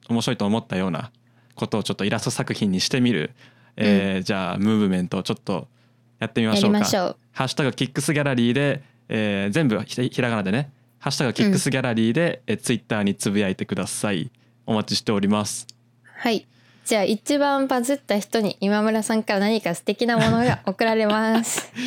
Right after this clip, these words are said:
Speaker 1: <laughs> わかった、わかった。じゃあ、まあ、なんだろう。
Speaker 2: <laughs>
Speaker 1: うん。
Speaker 2: ディーエムかな？わかんないけど。
Speaker 1: そうですね。じゃあ、配信、は-、ど-、ど-、どうします？配信から一ヶ月ぐらいにしときます？期間。
Speaker 2: じゃあそうしましょう。
Speaker 1: はい。
Speaker 2: 一ヶ月。
Speaker 1: じゃあ配信から一ヶ月間で、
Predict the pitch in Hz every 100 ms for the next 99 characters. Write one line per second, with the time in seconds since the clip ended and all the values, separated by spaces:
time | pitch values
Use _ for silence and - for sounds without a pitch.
0 | 262 262 233 123 - 139 135 117 107 -
1 | - 127 131 120 120 95 85 - - 123
2 | 101 87 - 277 - _ - 208 208 240
3 | 247 240 254 247 254 269 330 _ 226 208
4 | 175 - - - 240 220 110 127 147 143
5 | - - 147 170 185 - 214 208 196 175
6 | 135 123 - - - - 131 123 147 135
7 | 131 120 131 101 - 120 - 151 165 156
8 | 147 143 175 165 156 107 101 117 120 117
9 | 101 98 - - 92 - _ _ _ _
10 | _ _ _ - - 214 208 214 208 202
11 | 202 - - _ - - - - 190 175
12 | 165 - - - 113 117 147 143 156 160
13 | 151 170 165 147 - 151 143 139 139 131
14 | 135 170 175 -